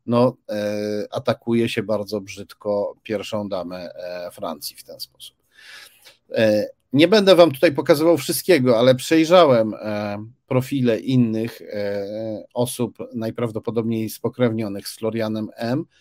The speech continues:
i znajdowałem podobne rzeczy. Znajdowałem masę propagandy antyszczepionkowej, antykowidowej, którą, jak wiemy, też, e, Rosjanie rozsiewają. Znalazłem kolejne ataki na, e,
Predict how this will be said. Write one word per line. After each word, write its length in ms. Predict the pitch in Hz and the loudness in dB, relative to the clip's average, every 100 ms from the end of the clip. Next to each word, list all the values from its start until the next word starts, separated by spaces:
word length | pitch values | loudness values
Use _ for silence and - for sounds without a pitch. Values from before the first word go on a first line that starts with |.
| _ _ _ | _ _ _
i 100 | - | -6
znajdowałem 580 | 139 185 180 170 190 190 | 4 4 6 8 8 8
podobne 540 | 190 175 151 107 107 95 | 4 8 6 6 -2 -4
rzeczy. 300 | 90 - 107 | -8 -12 -6
Znajdowałem 540 | 151 156 160 175 170 | -4 0 6 6 6
masę 480 | 147 143 156 135 131 | 4 2 2 2 0
propagandy 760 | 131 127 131 127 135 135 127 | 2 2 2 2 2 2 2
antyszczepionkowej, 1040 | 117 123 123 - 120 - 120 120 131 123 120 | 2 0 -4 -8 -8 -4 -4 2 2 2 0
antykowidowej, 1120 | 113 110 120 123 110 107 113 95 95 107 139 _ _ _ _ _ | -2 -6 -6 -6 -6 -4 -4 -4 -6 -8 -8 _ _ _ _ _
którą, 300 | - 127 123 | -4 0 2
jak 200 | 117 117 | 0 -2
wiemy, 300 | 120 123 123 | 0 0 0
też, 340 | - 113 - | -2 -4 -6
e, 360 | 101 120 117 - | -8 -4 -4 -4
Rosjanie 600 | 127 120 - 123 110 110 | -6 -6 -4 -4 -4 -6
rozsiewają. 880 | 104 101 - 117 104 95 87 113 165 - _ _ _ _ _ | -8 -10 -8 -10 -8 -8 -6 -8 -8 -12 _ _ _ _ _
Znalazłem 640 | 120 120 165 180 151 165 143 | -8 0 6 6 6 2 2
kolejne 500 | 156 151 139 123 98 | 2 2 2 0 0
ataki 560 | 120 127 110 _ 117 | -4 -4 -4 _ -10
na, 380 | 107 101 95 95 104 | -10 -10 -12 -12 -12
e, 360 | 101 98 98 | -10 -10 -14